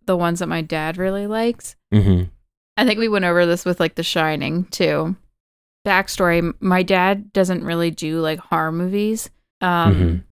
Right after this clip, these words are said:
Speaker 1: I would say that he's probably a big Kurt Russell fan, though.
Speaker 2: Oh my God,
Speaker 1: So
Speaker 2: yeah.
Speaker 1: <laughs> he, uh,
Speaker 2: <laughs>
Speaker 1: he likes this movie. And I, I would say, like, The Shining and, like, The Thing are, like, two, which makes sense. I
Speaker 2: They're
Speaker 1: mean,
Speaker 2: pretty
Speaker 1: that was, like, his
Speaker 2: comparable.
Speaker 1: era.
Speaker 2: Yeah.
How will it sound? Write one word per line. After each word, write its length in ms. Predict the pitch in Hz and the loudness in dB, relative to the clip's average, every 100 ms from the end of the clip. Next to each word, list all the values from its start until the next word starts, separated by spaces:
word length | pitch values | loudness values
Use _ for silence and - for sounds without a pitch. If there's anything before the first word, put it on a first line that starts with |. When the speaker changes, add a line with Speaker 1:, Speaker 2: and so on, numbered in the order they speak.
| _ - | _ 0
Speaker 1:
I 100 | 226 | 2
would 140 | 262 | 2
say 160 | - 214 | 0 0
that 140 | 185 | 0
he's 280 | 196 185 - | 2 0 -2
probably 540 | - 165 160 180 170 170 | -2 0 0 0 2 2
a 80 | |
big 260 | 170 160 - | 2 0 0
Kurt 240 | - 165 | -2 -2
Russell 380 | - 160 - 170 | 0 -2 -2 -4
fan, 340 | - 202 202 202 | -2 -4 -2 2
though. 140 | 101 | 4
Speaker 2:
Oh 40 | |
my 140 | 92 90 | 4 2
God, 200 | 87 85 | 2 2
Speaker 1:
So 200 | 90 87 | 2 2
Speaker 2:
yeah. 320 | 85 85 87 - | 2 2 0 0
Speaker 1:
<laughs> 500 | 294 262 240 247 220 | 2 2 0 0 -2
he, 440 | - 214 202 196 | -2 -2 0 0
uh, 400 | 190 185 180 185 | 2 0 0 -2
Speaker 2:
<laughs> 300 | - - - 190 - _ _ _ _ - | -2 0 2 0 -2 _ _ _ _ -4
Speaker 1:
he 100 | 220 | 0
likes 320 | 214 208 202 | 2 0 0
this 220 | 202 190 185 | 0 0 0
movie. 540 | 170 165 165 165 - _ _ _ _ _ - | 0 0 0 0 -4 _ _ _ _ _ -4
And 200 | 180 175 | -2 0
I, 140 | 170 - 180 | -2 0 0
I 40 | |
would 120 | 180 | 0
say, 160 | 202 185 | 2 2
like, 180 | 170 180 | 2 0
The 100 | 175 | -2
Shining 600 | - 185 175 180 180 170 | 0 2 2 0 -2 -2
and, 120 | 170 | -4
like, 180 | 165 165 | -4 -4
The 120 | 170 | -6
Thing 380 | - 170 165 160 | -2 -2 0 0
are, 140 | 165 | 0
like, 260 | 165 - - | 0 -2 -6
two, 520 | - 175 165 165 180 _ _ _ - | -2 0 0 0 -4 _ _ _ -4
which 160 | 285 320 | -2 0
makes 200 | 254 - | -2 0
sense. 340 | 165 160 170 | -2 -2 -6
I 60 | 165 | -2
Speaker 2:
They're 100 | 226 | 2
Speaker 1:
mean, 60 | |
Speaker 2:
pretty 160 | 214 - | 2 2
Speaker 1:
that 40 | |
was, 120 | 175 | 0
like, 180 | 226 170 - | 0 2 6
his 140 | - | 6
Speaker 2:
comparable. 400 | 104 117 101 85 | 6 4 2 0
Speaker 1:
era. 180 | 170 170 | -2 0
Speaker 2:
Yeah. 440 | 123 123 120 107 | 2 4 4 2